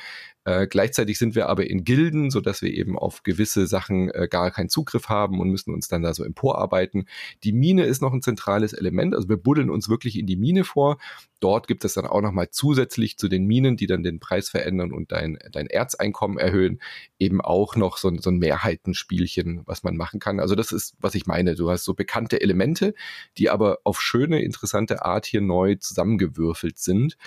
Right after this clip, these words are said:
und eben ausschlaggebend dieser Markt. Und dann hast du noch Steuereinnahmen und so weiter. Also ein durchaus komplexes Spiel. Ähm,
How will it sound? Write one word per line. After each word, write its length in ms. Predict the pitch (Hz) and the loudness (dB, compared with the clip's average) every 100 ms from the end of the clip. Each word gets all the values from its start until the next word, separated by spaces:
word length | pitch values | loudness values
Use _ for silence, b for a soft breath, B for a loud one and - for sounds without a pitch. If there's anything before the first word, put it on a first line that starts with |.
| B B B - | B B B -2
und 360 | 107 117 - - | 2 2 0 0
eben 420 | 98 104 95 - _ | 0 2 0 -4 _
ausschlaggebend 800 | 92 95 - 92 92 92 92 - | -2 0 -2 0 0 0 -2 -2
dieser 180 | 95 90 | -2 0
Markt. 440 | 82 73 80 - - | 0 0 -2 -4 -8
Und 100 | 85 | -4
dann 100 | 90 | -2
hast 160 | - | -2
du 20 | |
noch 140 | 95 - | -2 -2
Steuereinnahmen 840 | - 98 101 87 90 87 87 87 | 0 2 2 2 0 -2 -2 -4
und 120 | - | -6
so 100 | - | -8
weiter. 280 | 80 107 - | -8 -6 -2
Also 160 | 107 127 | 2 4
ein 240 | 113 123 - B B B B - | 4 2 -2 B B B B -2
durchaus 480 | 131 170 - 165 - | 2 2 0 -2 0
komplexes 680 | - 135 - 131 - - 160 | -2 -2 0 0 -2 -4 -4
Spiel. 520 | - 139 165 226 - - | -4 -2 2 2 0 0
Ähm, 380 | 113 120 127 | 2 2 2